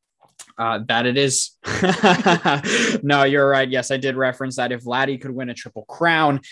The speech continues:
and if the Blue Jays could make the playoffs while the Angels missed out, that maybe, just maybe, Vladdy would be able to take home that American League M V P, but none of that happened. And even with a dip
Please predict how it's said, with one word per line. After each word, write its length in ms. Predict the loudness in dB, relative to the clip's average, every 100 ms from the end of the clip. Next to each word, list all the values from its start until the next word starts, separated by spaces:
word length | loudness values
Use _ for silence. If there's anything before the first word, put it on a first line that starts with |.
| -18
and 80 | -8
if 140 | -6 -6
the 60 |
Blue 260 | -4 0 0
Jays 240 | 2 -2
could 140 | -2 -6
make 160 | -6
the 80 | -10
playoffs 560 | -8 -6 -4 -4 -6 -10
while 100 | -10
the 160 | -10
Angels 380 | -10 -8 -10 -10
missed 280 | -10 -8 -4
out, 260 | -2 -2
that 200 | -2 -4 -4 -20 _ _
maybe, 520 | -2 2 2 2 -2
just 460 | -6 -2 0 0 -2
maybe, 420 | -2 -2 -2 -8 _ _ _ -6
Vladdy 360 | 0 0 0
would 200 | -2 -4
be 160 | -4 -4
able 180 | -4 -6
to 60 |
take 260 | -8 -10 -10
home 340 | -8 -6 -8 -12 _ -6
that 100 | -4
American 360 | -2 -2 -2
League 120 | -6
M 140 | -6 -8
V 120 | -10
P, 180 | -4 -2
but 160 | -2
none 180 | -2 0
of 40 | 2
that 120 | 0
happened. 300 | 0 -2 -2
And 100 | -2
even 340 | -4 -4 -2 0
with 180 | 0
a 160 | -2 -8 _
dip 320 | -4 -2 -2